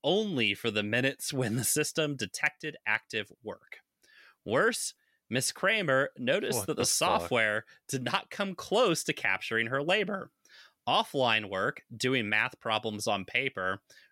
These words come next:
Speaker 1: reading printouts, thinking, didn't register and required approval as manual time.
Speaker 2: Oh my God.
Speaker 1: In managing the organization's finances, Miss Kramer oversaw more than a dozen people,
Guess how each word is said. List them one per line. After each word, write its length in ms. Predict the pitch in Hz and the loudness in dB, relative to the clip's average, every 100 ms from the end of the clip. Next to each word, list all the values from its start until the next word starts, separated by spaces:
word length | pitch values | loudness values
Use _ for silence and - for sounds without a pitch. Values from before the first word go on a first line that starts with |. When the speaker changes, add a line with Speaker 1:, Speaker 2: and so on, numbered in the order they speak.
| - | -12
Speaker 1:
reading 400 | 98 120 135 120 | -2 0 0 -2
printouts, 800 | - 127 131 92 92 92 - - _ - | -4 -4 -2 -2 0 -2 -8 -14 _ -2
thinking, 520 | 147 143 95 87 104 _ _ _ _ _ - | -2 0 -4 -4 -8 _ _ _ _ _ 0
didn't 280 | 196 262 220 | 0 0 -4
register 640 | 123 143 120 - - 92 98 | -2 -2 -2 -6 -4 -2 -2
and 160 | 107 | 0
required 520 | 104 - 160 180 185 | -2 0 2 4 2
approval 680 | 160 - 226 262 131 113 113 | 0 -2 0 2 2 2 2
as 200 | 123 110 - | 2 -2 -4
manual 580 | 113 151 214 147 104 101 | -2 0 2 0 0 -2
time. 600 | - 98 87 95 110 110 _ - | -2 -4 -2 -6 -6 -10 _ -12
Speaker 2:
Oh 160 | - 98 | -8 -6
my 200 | 90 85 | -6 -6
God. 520 | 85 85 85 82 80 | -4 -4 -2 -4 0
Speaker 1:
In 180 | 143 139 | -2 0
managing 520 | 143 190 208 - 214 | 2 2 0 -2 -2
the 100 | 190 | 0
organization's 760 | 156 170 165 147 147 131 131 - | 2 0 0 0 0 0 -4 -2
finances, 760 | 170 196 143 113 - 113 117 - - - | 2 2 2 0 0 -4 -4 -8 -16 -6
Miss 180 | 156 196 | -2 -2
Kramer 400 | - 247 226 151 | 0 0 2 2
oversaw 640 | 135 151 165 - 135 131 | 2 2 0 2 4 4
more 280 | 123 120 139 | 2 2 2
than 140 | 143 120 | 2 0
a 60 | |
dozen 400 | 98 113 117 117 | 0 -2 0 -4
people, 520 | - 185 175 98 92 | -2 -2 -2 -4 -6